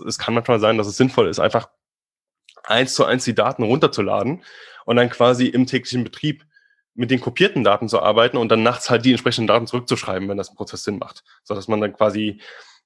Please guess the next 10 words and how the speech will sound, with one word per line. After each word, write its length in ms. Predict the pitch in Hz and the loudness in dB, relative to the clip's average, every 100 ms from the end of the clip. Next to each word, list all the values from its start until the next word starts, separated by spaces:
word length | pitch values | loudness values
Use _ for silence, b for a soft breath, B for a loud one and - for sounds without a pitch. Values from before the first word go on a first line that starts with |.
| - | 0
äh, 140 | 113 | 4
nie 160 | 113 113 | 6 6
live 340 | 107 113 160 | 6 4 2
mit 80 | 160 | 2
dem 100 | 151 | 2
System 360 | 139 135 156 117 | 0 0 0 2
interagiert, 520 | 131 127 120 139 139 | 2 2 4 2 4
sondern 280 | 123 120 113 | 4 2 2
quasi 520 | 110 110 113 110 - b b | 2 2 0 -4 -8 b b
zyklisch, 520 | - 147 - 113 - | -4 -4 -2 -4 -4